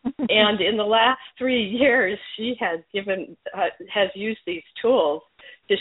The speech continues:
Speaker 2: shift layers and layers of old energy and to come through this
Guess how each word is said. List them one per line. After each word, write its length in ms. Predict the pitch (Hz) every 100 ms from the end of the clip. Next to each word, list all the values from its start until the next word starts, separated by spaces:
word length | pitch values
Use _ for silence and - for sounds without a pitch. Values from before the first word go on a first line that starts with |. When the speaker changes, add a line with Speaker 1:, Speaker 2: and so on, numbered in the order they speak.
| -
Speaker 2:
shift 200 | 185 -
layers 640 | 175 190 208 214 180 170 -
and 100 | 160
layers 420 | 165 165 165 156
of 120 | 151 151
old 280 | 160 170
energy 500 | 143 160 170 - 160 - - - _
and 200 | - 190
to 60 | 190 - -
come 200 | 220 214 -
through 220 | 269 339 330
this 140 | 214